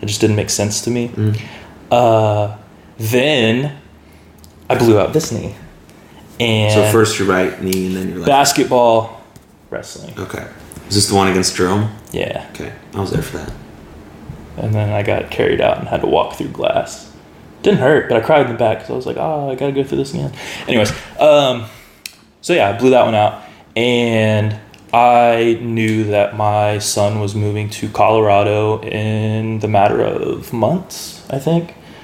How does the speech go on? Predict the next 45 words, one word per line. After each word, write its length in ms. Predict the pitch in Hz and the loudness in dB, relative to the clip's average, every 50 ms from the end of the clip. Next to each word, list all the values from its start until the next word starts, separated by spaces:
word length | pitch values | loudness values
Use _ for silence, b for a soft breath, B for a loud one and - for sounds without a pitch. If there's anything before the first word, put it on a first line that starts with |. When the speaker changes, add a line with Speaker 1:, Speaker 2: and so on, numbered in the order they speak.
| B B B B - - - | B B B B -20 -16 -8
Speaker 1:
So 200 | - - 113 110 | -2 2 2 4
I 60 | 113 | 4
was 160 | 110 107 - | 2 2 2
like, 240 | 117 110 110 110 - 120 | 0 0 0 -2 -2 -2
"Oh, 200 | 127 143 143 135 | -2 0 0 0
I'm 80 | 131 131 | 0 -2
not 120 | 123 117 | -2 -4
gonna 120 | 131 127 | -4 -2
be 80 | 123 123 | -2 -2
able 100 | 123 123 | -2 -2
to 40 | 123 | -2
see 120 | - 117 113 | -4 -6 -6
my 100 | 120 117 | -6 -4
kid 400 | - - 151 151 127 117 110 - - - - - - - - - - | -2 0 0 2 0 0 -4 -8 -16 -20 -20 -20 -20 -20 -20 -8 -4
after 280 | - 110 107 - - - | -4 -4 -2 0 0 2
having 320 | - 117 117 120 117 110 | 2 2 2 2 0 -2
him 200 | 110 113 107 110 107 | -2 -2 -2 -2 0
every 240 | 123 123 113 113 107 | 0 0 2 0 0
single 320 | 107 - 123 120 117 113 113 | 0 0 0 0 0 2 2
weekend," 500 | 117 117 117 - 120 113 113 113 113 113 - | 0 0 0 -2 -4 -2 -4 -4 -6 -8 -4
'cause 140 | - 120 113 | -4 0 2
we 100 | 117 117 | 4 4
had 100 | 113 110 | 4 4
been 300 | 113 107 107 107 107 107 - | 2 -2 -2 -4 -6 -8 -8
separated 560 | - - 104 - - 117 117 113 117 - - | -4 -4 -4 -2 -2 -2 -2 -2 -2 -4 -6
for, 680 | - - - - - - - - - - - - - - - - | -8 -8 -8 -6 -6 -6 -6 -8 -8 -8 -8 -8 -10 -10 -10 -10
like, 280 | - - - - - | -10 -10 -10 -12 -10
two 120 | - - 120 | -4 0 2
years 220 | 117 113 113 110 | 4 4 4 2
at 80 | 113 104 | 0 -2
that 180 | 110 107 107 | -2 -4 -4
point, 240 | - 123 117 113 - | -6 -8 -8 -8 -8
Speaker 2:
Mm. 180 | - 104 101 101 | -4 -2 0 2
Speaker 1:
but 80 | 113 110 | 4 4
I 40 | |
had 160 | 127 123 113 113 | 4 4 4 4
him 140 | 110 107 - - - 151 | 2 -2 -4 -4 -2 0
every 320 | 143 127 123 127 123 117 | 2 2 2 0 0 0
weekend. 440 | 120 123 117 117 - 101 87 - - | 0 0 -2 -2 -6 -8 -8 -8 -6
Speaker 2:
He 100 | 107 107 | -4 -2
was 120 | 101 92 | -2 0
living 180 | 104 98 95 92 | 0 -2 -2 -2
in 60 | 92 | -4
San 140 | - 98 95 | -4 -4 -4
Antonio? 320 | 98 95 98 104 110 127 | -2 -2 -2 -2 -2 -4